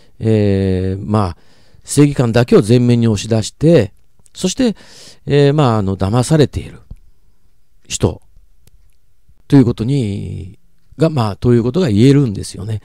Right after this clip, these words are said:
で、これは何も、あの、馬鹿にしてるとかそういうことではなくて、それが本当なんだということをね、あの、理解してもらわないといけないと思います。まあ、そういうようなことでですね、今、あの、中国というのは、もう、あの、瀕死の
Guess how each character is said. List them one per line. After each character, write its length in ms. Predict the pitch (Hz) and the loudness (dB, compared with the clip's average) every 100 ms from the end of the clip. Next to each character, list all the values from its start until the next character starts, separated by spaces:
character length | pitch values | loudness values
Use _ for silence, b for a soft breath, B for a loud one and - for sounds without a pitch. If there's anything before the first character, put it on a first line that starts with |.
| b b b b b | b b b b b
で、 100 | 135 | 2
こ 100 | 139 | 4
れ 60 | 147 | 6
は 80 | |
何 200 | 143 165 | 6 4
も、 140 | 143 123 | 4 4
あ 60 | |
の、 260 | 117 117 120 | 2 2 0
馬 200 | 110 117 | 0 -2
鹿 100 | 127 | -2
に 100 | 127 | 0
し 40 | |
て 100 | - | 0
る 80 | 160 | 2
と 80 | 156 | 2
か 100 | 113 | 0
そ 120 | 120 | 2
う 20 | |
い 20 | 135 | 2
う 20 | |
こ 80 | 117 | 2
と 100 | 127 | 2
で 80 | |
は 60 | 107 | 2
な 120 | 113 | 0
く 100 | - | -4
て、 340 | - 104 95 - - | -6 -6 -8 -12 -20
そ 200 | - 170 | -4 0
れ 80 | 190 | 2
が 100 | 175 | 2
本 180 | 190 214 | 0 0
当 220 | 247 233 | -2 -2
な 120 | 220 | 0
ん 40 | |
だ 120 | 175 127 | 0 0
と 160 | 104 | 0
い 60 | 101 | 0
う 60 | |
こ 100 | 95 | -2
と 120 | 90 92 | -6 -8
を 60 | |
ね、 180 | 95 98 b b b b | -8 -8 b b b b
あ 100 | - | -10
の、 60 | 101 | -4
理 120 | 110 | -2
解 160 | 104 95 | -2 -6
し 60 | |
て 100 | - | -6
も 80 | 98 | -4
ら 200 | 104 101 | -2 -2
わ 200 | 104 107 | -2 -2
な 140 | 113 120 | 0 0
い 60 | |
と 80 | 147 | 2
い 60 | 143 | 0
け 80 | |
な 100 | 147 | 0
い 60 | 165 | -2
と 100 | 95 | -2
思 120 | 92 | -6
い 60 | 92 | -6
ま 100 | 87 | -10
す。 200 | - - - - - - - b b b b - | -14 -20 -20 -20 -20 -20 -20 b b b b 2
ま 120 | 196 | 2
あ、 40 | |
そ 160 | 151 196 | 4 4
う 20 | |
い 20 | |
う 40 | 240 | 4
よ 60 | |
う 20 | |
な 120 | 233 - | 2 0
こ 120 | 127 | 0
と 120 | 151 | 0
で 120 | 139 | 2
で 40 | 98 | 0
す 160 | - | -4
ね、 300 | 98 98 90 - b b b | -4 -4 -6 -16 b b b
今、 220 | 143 156 113 | 0 2 2
あ 60 | |
の、 140 | 101 95 | 0 -4
中 240 | - 156 | -6 -2
国 140 | 127 | -2
と 180 | 98 - | -4 -6
い 80 | 110 | -4
う 60 | 107 | -4
の 160 | 104 | -4
は、 320 | 135 127 98 - - - - | -2 -2 -4 -10 -20 -16 -4
も 220 | 147 120 | 0 2
う、 20 | |
あ 60 | 110 | 0
の、 520 | 110 107 107 104 104 | -2 -2 -2 -4 -6
瀕 220 | 101 170 | -2 -2
死 140 | 202 | -2
の 100 | 220 | -2